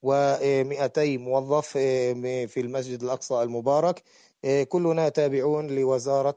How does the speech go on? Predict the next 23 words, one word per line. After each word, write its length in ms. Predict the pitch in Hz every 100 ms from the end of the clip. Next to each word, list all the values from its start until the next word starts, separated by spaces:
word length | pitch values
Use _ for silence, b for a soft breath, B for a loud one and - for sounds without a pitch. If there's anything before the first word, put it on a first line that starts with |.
| 135
الأوقاف 540 | 127 123 120 131 120
الأردنية. 760 | 117 120 127 131 147 156 165 170 b b b 160
نحن 180 | 160
على 300 | 170 156 170
تواصل 520 | 170 180 190 139 104 82 _ _ -
مع 280 | 143 131 -
وزارة 440 | 139 135 151 143 123
الأوقاف 480 | 131 131 135 135 127
الأردنية، 580 | 120 123 123 143 156 170
وهي 320 | 165 160 147
بدورها 600 | 135 147 147 139 135 135
تتواصل 640 | 131 120 131 135 131 131
مع 240 | 139 131 120
الخارجية، 840 | 117 131 123 117 135 139 135 139 b b b
سواء، 500 | - 135 139 139 -
إيه، 240 | 131 127 127
و-، 140 | 131
إيه، 920 | 131 131 123 127 127 123 123 123 123
مع، 300 | 127 156 117 - b b -
إيه، 240 | 131 127
وهي 420 | 127 147 143 139
ب-، 840 | 135 139 135 135 135 131 131 127 127
بالخارجية 880 | 135 135 127 156 139 135 147 143